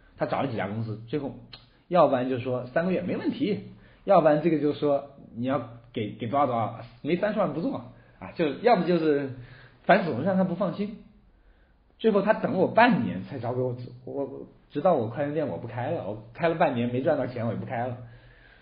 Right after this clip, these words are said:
我说：“哎呀，不开了。”然后他说：“我想来想去还是找你做吧。”然后我就接了，就是这种信任关系已经建立起来。我招了一个小孩，八百块钱一个月，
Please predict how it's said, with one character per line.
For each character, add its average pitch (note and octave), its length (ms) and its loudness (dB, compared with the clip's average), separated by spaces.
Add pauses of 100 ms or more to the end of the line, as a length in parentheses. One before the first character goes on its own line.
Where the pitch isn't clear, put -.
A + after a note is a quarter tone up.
(220)
我 - 80 -10
说 B2+ 400 2 (760)
：“哎 D3+ 80 2
呀， B2 240 0
不 D3+ 60 -8
开 G3 180 8
了。” G3+ 120 0 (1040)
然 C#3+ 120 0
后 D#3 60 0
他 D#3+ 80 -2
说 D3 240 0 (760)
：“我 B2 200 -6 (100)
想 C3 200 -2
来 F#3 80 2
想 C3+ 160 -4
去 B2 60 -6
还 A#2+ 160 -4
是 A3+ 140 2
找 - 140 4
你 A#2 140 -4
做 G2 180 -2
吧。” - 180 -10 (1400)
然 C#3 120 -2
后 D#3+ 80 2
我 C3+ 80 2
就 A2+ 100 -4
接 A2+ 240 -2
了， G2 120 -8 (960)
就 C#3+ 80 -2
是 B2 280 -4 (300)
这 D#3+ 100 0
种 C3+ 80 0
信 - 180 -2
任 C#3 160 2
关 B2 200 0
系 A2+ 100 -4
已 F#2 80 -6
经 G2+ 120 -8
建 B2 180 -2
立 F#2+ 100 -6
起 - 100 -14
来。 D#2+ 80 -14 (800)
我 C3 120 0
招 A#2+ 280 4
了 E3+ 80 6
一 E3 60 2
个 - 40 -4
小 - 120 -4
孩， G#2+ 180 -4
八 D3+ 180 2
百 D3 120 2
块 B2 100 -4
钱 A#2+ 180 -2
一 - 20 -2
个 A#2+ 60 -2
月， A#2+ 280 -6